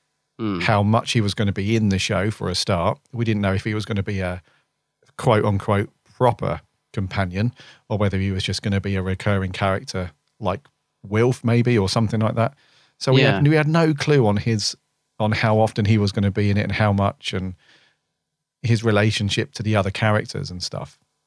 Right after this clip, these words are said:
Speaker 2: which added to the good point earlier about not knowing so much about it. But it's always a strange one where you have a, uh, someone else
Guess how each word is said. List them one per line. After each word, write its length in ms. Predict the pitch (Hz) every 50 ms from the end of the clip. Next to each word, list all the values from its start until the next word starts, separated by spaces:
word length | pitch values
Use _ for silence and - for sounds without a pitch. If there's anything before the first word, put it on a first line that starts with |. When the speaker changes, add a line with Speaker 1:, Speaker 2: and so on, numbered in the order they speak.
| _ -
Speaker 2:
which 180 | 127 120 - -
added 280 | 117 113 113 113 104 95
to 120 | - - 104
the 200 | 95 95 92 - _ _ _ -
good 160 | 117 107 -
point 220 | - - 104 104 110
earlier 320 | 117 113 104 98 92 92
about 260 | 92 87 95 92 92
not 140 | 95 107 -
knowing 240 | - 101 98 92 92
so 140 | 92 - 98
much 160 | 95 90 -
about 320 | - 113 113 104 98 -
it. 120 | 104 98 - -
But 160 | 110 - - _ _ _ _ _ _ _ _ _ _ _ _ _ _ _ _ _ _ _ _ _ -
it's 100 | - -
always 420 | 143 143 143 135 135 120 - - _ -
a 60 | 131
strange 400 | 117 - - - 127 127 123 113
one 140 | 101 101 92
where 120 | 95 98 101
you 120 | 101 98
have 180 | 95 107 101 104
a, 160 | 95 92 95 - _ _ _ _ _ _ _
uh, 140 | - 107 101
someone 360 | 98 - 120 113 110 110 107 107
else 420 | 107 104 98 - - - -